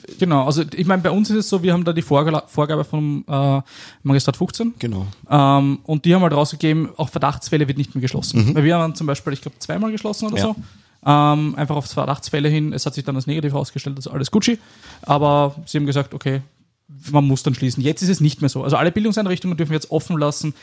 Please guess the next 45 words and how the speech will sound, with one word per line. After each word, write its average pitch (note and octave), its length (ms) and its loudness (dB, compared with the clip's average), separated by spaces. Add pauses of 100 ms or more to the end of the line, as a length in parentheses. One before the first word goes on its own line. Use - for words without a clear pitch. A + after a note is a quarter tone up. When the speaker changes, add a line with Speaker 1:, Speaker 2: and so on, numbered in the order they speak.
(380)
Speaker 1:
ab, - 260 0 (160)
also C3+ 240 2 (140)
ich - 60 -20
glaub, G#2+ 100 4 (100)
Speaker 2:
Müssen. - 140 -2
Speaker 1:
ab F2 120 -4
jetzt - 360 -6
müssen F3+ 240 2
offen C3 240 0
lassen, D#3 180 2
Speaker 2:
Müssen C#3+ 100 0
Speaker 1:
ganz C#3 120 0
Speaker 2:
offen C3 100 -6
Speaker 1:
genau. B2+ 120 -2
Speaker 2:
lassen, G2 260 -6
ja. A2 120 -6 (100)
Speaker 1:
Ja. C3 120 -2 (140)
Speaker 2:
Und B2+ 100 2
im C#3+ 80 2
Endeffekt D#3+ 540 -4
sind, D3 240 -2
ist C#3 240 -2
erst A#2+ 220 -2
dann C#3 160 2
die E3+ 100 -2
Gruppe D3+ 300 -2
quasi C3 340 0
heimzuschicken B2+ 800 -2
mit C3 180 2
den B2+ 140 4
Pädagogen C3 500 2
und A#2+ 80 -2
Assistentinnen, A#2 720 -2 (400)
wenn A2 520 2 (120)
wirklich A#2+ 560 -4
positive, B2 500 -4
mehrere B2 380 4
Speaker 1:
Genau. C3+ 160 0
Speaker 2:
positive G#2+ 360 -4
Fälle F2+ 260 -4
sind. - 260 -8 (460)
Einer E3 400 2
reicht D3 300 0
nicht D3+ 180 -2
aus. C#3 320 -6